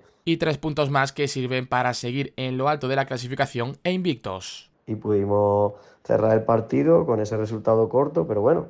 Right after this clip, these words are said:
Speaker 2: que al final nos da, nos da esos tres puntos, nos da esa continuidad en, en esta dinámica. Es ya el cuarto partido con la portería a cero, que, que eso no es fácil en esta categoría,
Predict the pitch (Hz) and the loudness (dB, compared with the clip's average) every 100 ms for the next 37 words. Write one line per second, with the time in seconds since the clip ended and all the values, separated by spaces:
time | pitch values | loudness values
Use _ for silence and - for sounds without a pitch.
0 | - 104 - 101 107 107 101 107 107 107 | -4 -4 -2 -2 0 0 0 0 0 0
1 | 107 110 _ _ _ _ - 107 104 110 | -2 -4 _ _ _ _ -4 0 4 4
2 | 107 113 113 - 143 160 156 170 170 - | 2 2 0 2 4 4 4 6 6 6
3 | 120 104 107 107 110 110 107 113 110 117 | 4 2 2 2 2 2 2 0 -2 -2
4 | 110 110 113 110 110 110 110 110 110 107 | 0 2 4 4 2 0 0 0 0 0
5 | 107 107 107 - 117 113 110 113 110 131 | -2 -4 -8 -4 0 2 2 2 4 4
6 | 156 165 165 165 180 - - - _ _ | 6 4 4 4 4 -2 -18 -20 _ _
7 | - 104 104 113 104 117 110 110 117 113 | -6 0 4 4 4 2 2 2 2 2
8 | 120 117 113 117 110 107 107 98 131 160 | 2 4 4 2 0 0 0 2 4 6
9 | 170 190 - - - 90 87 50 - - | 6 4 0 -4 -12 -8 -8 -10 -18 -16
10 | - 90 95 95 92 90 113 113 110 101 | -12 -10 -8 -6 -6 -4 0 0 0 0
11 | 101 101 107 104 107 113 131 180 202 | 0 -2 0 0 2 4 6 6 4